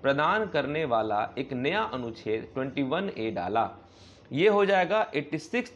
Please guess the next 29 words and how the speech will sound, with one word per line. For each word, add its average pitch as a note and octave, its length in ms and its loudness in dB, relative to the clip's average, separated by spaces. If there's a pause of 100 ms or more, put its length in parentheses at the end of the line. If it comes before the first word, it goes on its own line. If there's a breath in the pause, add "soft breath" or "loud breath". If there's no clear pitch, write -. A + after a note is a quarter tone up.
अमेंडमेंट। G#2+ 580 -4 (100)
एटी C#3 220 -2
सिक्स A#3 300 -4 (100)
अमेंडमेंट D#3 500 0
में D#3+ 140 -2
जो C3 100 0
है B2+ 220 2 (1040)
ये C#3+ 300 2
ट्वेंटी A#2+ 400 -4
वन C#3 300 -4 (120)
ए B2+ 120 0 (100)
का D#3 120 0 (460 loud breath)
प्रोविजन C3+ 440 2
डाला F#2+ 240 0
गया। F#2 300 -4 (220)
ओके, E3 260 0 (840 soft breath)
नेक्स्ट D#3+ 380 0
क्वेश्चन G3 320 0
क्या G3 160 0
है F#3+ 100 2
आपका? F#3 400 0 (120)
The C3+ 100 2 (200)
tenth A3+ 300 0
schedule D3 500 0 (180)
of D3+ 240 2 (160)
Indian F3 400 -4
constitution B2+ 720 -6 (300)
deals A#2+ 400 -6
with, - 260 -2